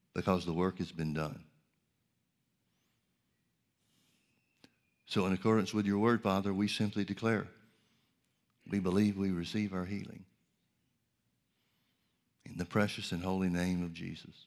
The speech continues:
We declare that the power of sin and death is broken over our lives. We declare that the power of sickness and disease is broken over our bodies. We declare,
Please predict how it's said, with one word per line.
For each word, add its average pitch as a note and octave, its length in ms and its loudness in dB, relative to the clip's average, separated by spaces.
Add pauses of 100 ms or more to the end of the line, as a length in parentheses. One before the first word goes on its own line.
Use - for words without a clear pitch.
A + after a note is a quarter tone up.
(1800)
We A2+ 180 8
declare G#2+ 460 6
that F2+ 100 2
the - 80 -10
power G#2+ 340 4
of F2+ 120 -2
sin G#2+ 200 2
and F#2 120 4
death F#2+ 260 2
is E2+ 100 -2
broken F2+ 380 -2
over D#2+ 260 -2
our D2+ 160 -2
lives. - 520 -10 (1200)
We G2 140 4
declare G2+ 360 4
that F2+ 120 0
the F2 80 -8
power G#2 340 4
of F2 80 -4
sickness G2+ 340 -2
and F#2 140 2
disease G2 400 0
is F2 100 -8
broken F#2 320 -2
over F2 300 -4
our F2 100 -2
bodies. F2+ 540 -4 (2250)
We G2 160 0
declare, F#2 480 0